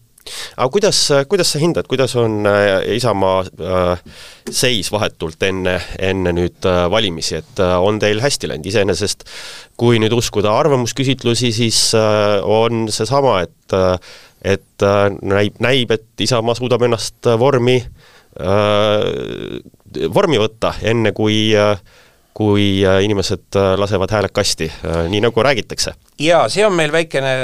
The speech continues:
Speaker 2: ne-, niisugune nõks, äh, saladus, et meil, äh, et meie loogika on, et tuleb suur võistlust ajast, äh, ajaks seast, äh, saada ennast tippvormi. Äh, nüüd, äh, no mis ta oli, see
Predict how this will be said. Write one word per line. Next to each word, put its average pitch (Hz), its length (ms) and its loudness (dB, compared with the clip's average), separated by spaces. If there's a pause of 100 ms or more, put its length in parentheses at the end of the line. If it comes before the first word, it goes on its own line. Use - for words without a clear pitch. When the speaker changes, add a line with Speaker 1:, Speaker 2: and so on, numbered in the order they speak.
Speaker 2:
ne-, 127 240 -6
niisugune 131 320 -4
nõks, 156 440 -2
äh, 87 340 -4 (100)
saladus, 87 440 -2
et 87 280 -14
meil, 95 320 -6
äh, 95 160 -2 (360)
et 110 120 -12
meie 123 280 -2
loogika 117 420 -6
on, 113 100 -10
et - 120 -14
tuleb 107 280 -6 (160)
suur 147 240 -8
võistlust 131 400 -6
ajast, - 320 -4
äh, 87 320 -6
ajaks 117 300 -2
seast, 90 340 -6
äh, 87 480 2 (1120)
saada 110 320 0
ennast 110 240 -2
tippvormi. 151 560 0 (240)
Äh, 117 240 2
nüüd, 143 480 0
äh, 143 400 -2 (240)
no 156 80 -2
mis 156 160 -2
ta 175 80 4
oli, 135 160 2
see 123 160 0